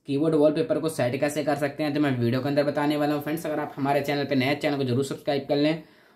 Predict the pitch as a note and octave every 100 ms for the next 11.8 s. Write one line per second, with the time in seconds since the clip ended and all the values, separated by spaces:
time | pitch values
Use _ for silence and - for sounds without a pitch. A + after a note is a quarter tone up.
0 | - D#3+ D3+ D3 D#3 D3 C#3 D3+ D3+ D3
1 | C#3 D#3+ D#3+ - D#3 E3 C3+ C3+ D3+ D3+
2 | - A#2+ A#2+ B2+ A#2 D#3+ D#3+ C3+ - -
3 | C3 C3 C3 C#3 C3+ A#2+ A#2 D3 D#3+ D3+
4 | D#3+ - A#2+ C#3 C#3 B2 A#2+ A#2 B2 B2
5 | A#2 A#2+ A2+ A#2 A2+ A2 G#2+ A2 A2+ -
6 | - - _ _ _ _ _ _ C#3 C#3+
7 | E3+ F#3+ G3+ D#3+ C#3 F3 E3+ F#3 F3 E3+
8 | - D3+ D#3 D#3+ D#3 D#3 D3+ - C#3+ B2+
9 | E3 D#3 C#3+ - G#3 - - D#3+ D#3 D#3+
10 | D#3+ D#3 C#3 A2 A#2 D3 C3+ A#2+ - D#3+
11 | D#3+ D#3+ D3+ D#3 C#3+ - D#3